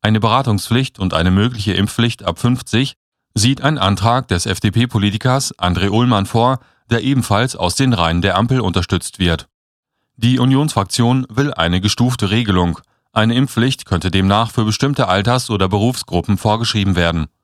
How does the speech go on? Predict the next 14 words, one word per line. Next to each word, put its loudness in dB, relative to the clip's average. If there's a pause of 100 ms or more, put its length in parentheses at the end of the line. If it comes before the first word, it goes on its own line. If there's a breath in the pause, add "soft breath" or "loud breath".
(340)
Dazu 0
wäre 2
aber 2
ein 2
gesonderter 0
Beschluss -2
nötig, 0 (240)
weshalb 0
die 2
Union 2
von -2
einem 2
Impfvorsorgegesetz 0
spricht. -4